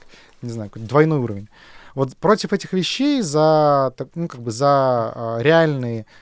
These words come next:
публичные слушания, против строительного произвола, то есть что такое строительный произвол? Не то, что там строю, там, что-то, что я против любой стройки, а в том, что нужно договариваться с жителями. Если жители не хотят у себя эту дорогу, то значит, а, либо эта дорога говно,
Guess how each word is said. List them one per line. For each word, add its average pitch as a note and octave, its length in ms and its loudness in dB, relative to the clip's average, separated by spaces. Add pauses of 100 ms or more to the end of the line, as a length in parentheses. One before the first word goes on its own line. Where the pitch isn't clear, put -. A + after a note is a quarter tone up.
публичные D3 460 -6
слушания, G#3+ 480 -4
против D#3+ 360 -2
строительного D#3 440 -2
произвола, E3 540 -2
то - 100 -8
есть - 200 -10 (280)
что F#3+ 120 -12
такое F3+ 200 -4
строительный D3+ 400 -2
произвол? C#3 360 -2
Не E3 80 -4
то, G#3 60 -6
что - 140 -18
там G#2+ 260 -12 (100)
строю, A#2+ 360 -8
там, A2 400 -18
что-то, B2+ 320 -10 (140)
что - 180 -4
я - 20 0
против - 300 -4
любой C3 200 -6
стройки, - 420 -10 (280)
а B2+ 80 -4
в - 60 -8
том, A#3+ 120 0
что - 140 -4
нужно F#3 320 0
договариваться B2+ 480 -2
с G#2 40 -8
жителями. G#2+ 460 -14 (420)
Если E3+ 300 0
жители D#3+ 340 -4
не D3 100 -2
хотят E3+ 400 -2
у - 20 -6
себя C3+ 220 -4
эту B2+ 120 -6
дорогу, F#3 380 -4 (300)
то D3 80 -6
значит, D#3+ 260 0
а, E3+ 160 4
либо D#3 220 2
эта D3+ 100 0
дорога D3 260 -2
говно, F3 480 0